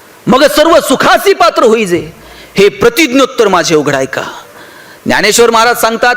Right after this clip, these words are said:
"मी प्रतिज्ञा घेऊन सांगतो, माझ्याकडे एकदा लक्ष देऊन बघा, सगळी सुख तुमच्या दारात लोळण घेतील. अवघाची संसार सुखाचा करीण,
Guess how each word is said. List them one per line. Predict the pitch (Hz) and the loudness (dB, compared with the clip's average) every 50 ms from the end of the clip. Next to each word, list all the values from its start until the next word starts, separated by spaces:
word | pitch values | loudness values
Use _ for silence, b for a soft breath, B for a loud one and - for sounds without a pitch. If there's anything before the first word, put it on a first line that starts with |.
| 240 | -2
"मी | 240 240 | -4 -4
प्रतिज्ञा | - - 233 233 233 - 339 320 330 349 349 | -2 -2 -2 -2 0 -2 -2 0 2 2 2
घेऊन | 330 240 262 302 285 | 2 2 2 2 2
सांगतो, | 262 - 240 214 208 - - 226 247 247 B B B B - | 0 0 -2 -2 -2 0 2 2 2 2 B B B B -4
माझ्याकडे | 170 185 190 196 226 226 - 220 | -2 -2 0 -2 -2 -2 0 -2
एकदा | 196 151 135 139 175 208 214 202 196 294 311 320 | -2 -2 -2 -2 -2 -2 -2 -2 -2 0 2 2
लक्ष | 302 285 - - - 254 | 2 2 0 0 -2 -2
देऊन | 240 214 226 226 214 | 0 2 0 2 2
बघा, | 196 190 175 175 175 190 214 220 B B B B | 0 0 0 0 0 0 0 -2 B B B B
सगळी | - - - 226 202 240 240 202 | -8 -4 -2 -2 0 0 -2 -2
सुख | - - 214 - - | -2 -4 -4 0 0
तुमच्या | 214 175 - 202 185 170 185 170 | 0 0 0 -2 -2 -2 0 0
दारात | 165 156 156 151 - 147 | 0 0 0 -2 -2 -2
लोळण | 143 143 139 139 139 | 0 0 0 0 -2
घेतील. | 139 131 120 - 131 131 123 - - B B B B B B B B B - | -4 -4 -4 -4 -6 -6 -6 -8 -12 B B B B B B B B B -2
अवघाची | 131 156 160 151 180 196 190 - 180 180 | 0 0 2 2 0 0 0 0 -2 -2
संसार | - - 165 165 156 - 170 170 160 | -2 -2 -2 -2 0 0 0 0 0
सुखाचा | 151 - - 147 - 175 170 - 165 | -2 -2 -4 -4 -4 -4 -4 -4 -4
करीण, | 143 - 143 139 135 139 | -2 -2 0 0 0 -2